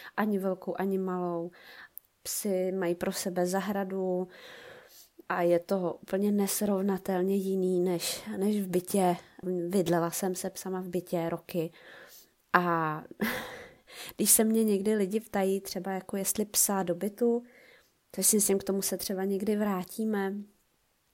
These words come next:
Pro mě není výlučně, když bych dávala štěňátko, eh, do rukou majitelům, kteří chtějí mít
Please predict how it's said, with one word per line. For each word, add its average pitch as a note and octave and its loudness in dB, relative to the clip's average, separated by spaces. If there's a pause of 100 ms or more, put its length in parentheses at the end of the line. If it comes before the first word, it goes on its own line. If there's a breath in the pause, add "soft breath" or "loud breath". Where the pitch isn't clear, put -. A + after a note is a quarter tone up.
(280)
Pro G3 -2
mě G3+ 0
není F#3+ 2
výlučně, F3+ -2
když F3 -6
bych F#3 -6
dávala F3 -2
štěňátko, E3+ -6
eh, E3+ -8 (840)
do E3+ 0
rukou E3+ -2
majitelům, E3 -4
kteří E3+ -8
chtějí E3 -6
mít E3 -4